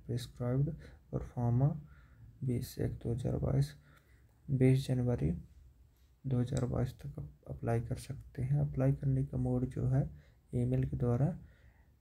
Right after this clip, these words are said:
अ, अप्लाई करना होगा। अपना जो रिज्यूम है उसको ईमेल के द्वारा सेंड करना पड़ेगा। तो सबसे पहले बात कर लेते हैं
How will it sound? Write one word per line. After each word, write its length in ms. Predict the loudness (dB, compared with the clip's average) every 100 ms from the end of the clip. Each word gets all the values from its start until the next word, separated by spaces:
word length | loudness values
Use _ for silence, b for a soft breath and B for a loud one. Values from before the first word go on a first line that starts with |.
| -10 -2
अ, 340 | 0 2 0
अप्लाई 320 | -2 -2 -2
करना 360 | 0 -2 0 0
होगा। 460 | 0 0 0 -2 -4 -16 -20 _ -20 -20 -20 _ -20 -20 B B _ -6
अपना 300 | -6 -2 0
जो 360 | 2 2 2 -2 b b b -2
रिज्यूम 380 | 0 4 4 4
है 140 | 4
उसको 280 | 4 0 0
ईमेल 300 | 2 2 2
के 80 | 0
द्वारा 300 | 0 -2 -4
सेंड 280 | -2 -2 -2
करना 280 | -2 -2
पड़ेगा। 520 | -2 -2 -2 0 0 -2 b b b b _ -6
तो 400 | -2 0 -2 -4
सबसे 360 | -4 -8 -10 -2
पहले 240 | 2 2
बात 500 | 0 -6 _ -10 -10
कर 140 | -6
लेते 320 | -2 -2 -2
हैं 100 | -4